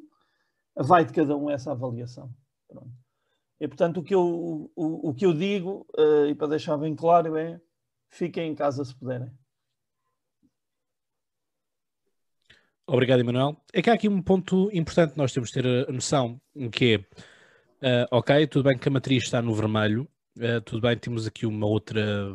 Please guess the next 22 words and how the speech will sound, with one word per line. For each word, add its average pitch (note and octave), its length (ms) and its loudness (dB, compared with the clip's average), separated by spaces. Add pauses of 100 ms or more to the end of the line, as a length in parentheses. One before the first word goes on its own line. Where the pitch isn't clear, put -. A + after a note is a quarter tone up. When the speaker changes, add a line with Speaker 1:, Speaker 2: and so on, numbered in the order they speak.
(100)
Speaker 2:
vertente, G2+ 480 -8
temos G2 180 -14
aqui G2 200 -12
a G2 60 -8
vertente G2 380 -12
delta, A2 380 -6 (920)
ahm, C3 1000 -2 (240)
mas C#3+ 320 4
a D3+ 100 4
questão D#3 920 -2 (280)
<clears throat> A#2+ 760 -6
é C3 140 -6
que C3+ 560 -6 (520)
esta B2+ 400 -4
variante G#2+ 580 -6 (100)
é A2+ 100 -6
contagiosa, A2+ 840 -2 (640)
mas B2+ 460 4
o C#3+ 180 6
índice D3 400 2
de B2+ 100 -2
letalidade B2 800 2